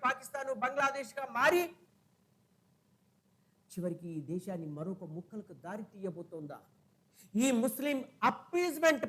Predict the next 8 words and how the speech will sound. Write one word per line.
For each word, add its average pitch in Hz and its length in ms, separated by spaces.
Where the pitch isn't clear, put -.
పాలసీ, 277 380
ఈ 294 220
యొక్క 320 180
సమాజ్వాదీ 330 760
పార్టీ 262 240
కావచ్చు, 226 340
కాంగ్రెస్ 339 540
కావచ్చు, 240 420